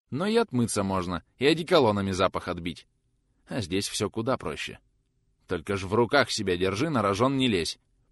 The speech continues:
Пока суд до дела, расставь людей, чтобы готовы были по сигналу ударить.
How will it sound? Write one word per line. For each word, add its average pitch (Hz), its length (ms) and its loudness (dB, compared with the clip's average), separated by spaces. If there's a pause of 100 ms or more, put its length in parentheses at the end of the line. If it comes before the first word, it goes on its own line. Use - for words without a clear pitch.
(100)
Пока - 300 0
суд 120 240 -2
до 104 100 2
дела, 139 300 2
расставь 160 360 0
людей, 104 440 -2 (160)
чтобы 104 260 -4
готовы 127 380 4
были 107 180 2
по 98 140 0
сигналу 151 420 0
ударить. 98 460 -2